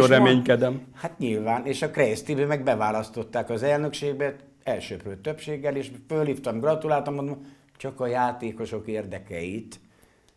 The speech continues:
Speaker 1: És
Speaker 2: De mi
Speaker 1: nem
Speaker 2: már nem vagyunk játékosok.
Speaker 1: Na jó, és azt mond-,
Speaker 2: <laughs>
Speaker 1: és jövőre lesz száz éves a
Speaker 2: Igen,
Speaker 1: szövetség.
Speaker 2: igen.
Speaker 1: És az új elnök állítólag úgy utána olvastam, hogy megadjuk a módját majd. Hát gondolom,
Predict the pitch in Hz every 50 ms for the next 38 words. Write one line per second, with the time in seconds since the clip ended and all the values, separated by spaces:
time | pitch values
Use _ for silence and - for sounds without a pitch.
0 | _ _ _ - 104 147 190 233 226 220 214 226 233 233 190 156 139 135 127 120
1 | 120 117 113 113 110 104 117 110 - 117 120 - - 165 185 196 190 165 151 -
2 | - 156 127 - 160 156 - 156 139 123 - - 123 110 110 110 - - 127 -
3 | 170 175 156 170 165 165 156 156 156 156 151 156 - - 180 156 135 110 107 110
4 | 113 113 117 117 120 - 104 107 101 98 - 117 110 90 - - - 98 101 113
5 | 110 110 - - - _ - 104 - - - 147 123 143 156 151 143 139 135 139
6 | 143 143 139 135 - 143 135 139 135 139 147 131 117 117 113 117 120 117 131 127
7 | 123 123 127 131 135 135 - - 139 135 135 139 135 131 143 139 139 139 139 143
8 | 151 147 131 131 117 110 110 113 110 - 120 110 110 113 110 107 98 87 98 92
9 | 87 - - 107 104 101 110 117 113 127 131 135 131 123 131 135 131 131 131 123